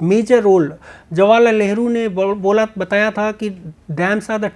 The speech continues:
temples of India"। जब हम आज़ाद हुए थे और हमारे पास एग्रीकल्चर प्रोडक्टिविटी बहुत पुअर थी, हमारी फूड सिक्योरिटी को हमने अचीव नहीं किया था, तो उस समय क्या था कि हमारा जो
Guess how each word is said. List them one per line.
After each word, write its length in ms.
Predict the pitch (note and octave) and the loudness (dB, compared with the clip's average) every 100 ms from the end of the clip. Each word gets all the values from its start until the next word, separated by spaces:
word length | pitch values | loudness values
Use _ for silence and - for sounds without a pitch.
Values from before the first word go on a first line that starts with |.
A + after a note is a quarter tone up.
| F#3+ | -2
temples 380 | G#3+ A3+ A#3 F#3+ | -2 -2 -4 -6
of 100 | F3+ | -6
India"। 300 | D#3+ D3 D3+ | -2 -2 -2
जब 180 | D#3 D#3 | -4 -4
हम 140 | F3 | -4
आज़ाद 400 | E3+ D#3 F3+ G3+ | -4 -2 -2 -2
हुए 200 | F3 E3+ | -2 -2
थे 220 | D#3+ E3 E3 | -2 -2 -2
और 160 | E3 | -2
हमारे 260 | D3 E3 E3+ | -4 -4 -6
पास 280 | F3 E3 - | -8 -10 -8
एग्रीकल्चर 680 | D#3+ D#3+ E3 F3 F3 G3 F#3+ - - - - - | -8 -6 -2 -2 -2 -4 -4 -8 -20 -20 -20 0
प्रोडक्टिविटी 600 | F#3 F3 - G3+ G3 A3+ | 2 2 -2 -4 -2 -4
बहुत 380 | F3 D3 F#3+ F#3 | -4 -4 -8 -6
पुअर 280 | F#3 F#3 F#3 | -2 0 0
थी, 300 | E3+ F3+ F3+ | -2 -4 -2
हमारी 300 | D#3+ E3+ F3 | -2 -2 -4
फूड 260 | F3 G#3 G3+ | -2 -2 -4
सिक्योरिटी 460 | - G3+ F#3+ F#3 | -6 -4 -4 -4
को 120 | F#3+ F3+ | -8 -6
हमने 220 | F3+ F#3 | -4 -4
अचीव 380 | F3 - G3 F3 | -6 -4 -4 0
नहीं 140 | F3+ | -2
किया 200 | F3+ F3+ | -2 -6
था, 120 | A3 | -6
तो 140 | A#3+ C4 | -8 -8
उस 160 | A3 | -6
समय 200 | B3 B3+ | -6 -6
क्या 180 | B3 A3+ | -6 -8
था 160 | G#3+ C4+ | -6 -6
कि 140 | C4+ | -6
हमारा 300 | G3+ F#3+ A3 | -6 -6 -6
जो 220 | A#3 A#3+ | -6 -8